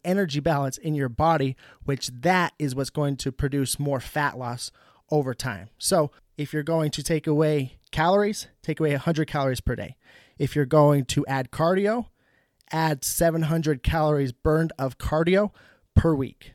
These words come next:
So that could be two three hundred fifty calorie sessions. That could be whatever you want it to be. That could be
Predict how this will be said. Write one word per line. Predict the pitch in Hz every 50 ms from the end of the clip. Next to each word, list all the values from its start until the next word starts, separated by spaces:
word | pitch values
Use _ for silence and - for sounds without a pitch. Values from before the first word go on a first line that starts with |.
| _ -
So | - - 139
that | 139 131
could | - 127 131
be | 127 120
two | - - - 160
three | 135 - - 143
hundred | 139 135 127 120 120
fifty | - _ - 180 165 - - - 160 143 139
calorie | - - 170 165 165 160 160 160 147
sessions. | - - 170 151 - - 156 156 147 143 131
That | 131 131 120 -
could | - 131 123 120
be | - 139 135 131 131 127 117 - - -
whatever | - 131 147 160 170 175 160 170
you | 170 156
want | 147 139 123 110
it | 104
to | - -
be. | 107 110
That | 113 131 -
could | - 135
be | 131 143 139 135